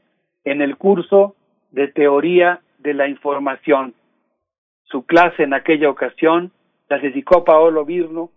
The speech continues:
y, p-, perdón, pa-, eh, Paolo Fabri, inspirado en Roland Barthes, a explicar todos los mensajes que se podían enviar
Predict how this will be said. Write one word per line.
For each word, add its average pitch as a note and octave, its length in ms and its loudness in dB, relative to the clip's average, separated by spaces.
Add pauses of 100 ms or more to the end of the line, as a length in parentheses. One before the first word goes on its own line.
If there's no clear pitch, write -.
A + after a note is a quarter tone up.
(300)
y, D#3 140 -12
p-, - 220 -8
perdón, D3+ 340 0
pa-, D#3 140 0
eh, C3+ 380 -6
Paolo E3+ 280 2
Fabri, D#3+ 420 -4 (380)
inspirado E3+ 500 -4
en D#3+ 60 -8
Roland E3+ 360 -2
Barthes, E3 340 -2 (420)
a D3 140 -4
explicar G3 760 -8 (1040)
todos B3 320 -2
los F3+ 180 -10
mensajes E3+ 640 -4
que - 140 -14
se D3+ 140 -8
podían D#3 360 -4
enviar D#3+ 440 -2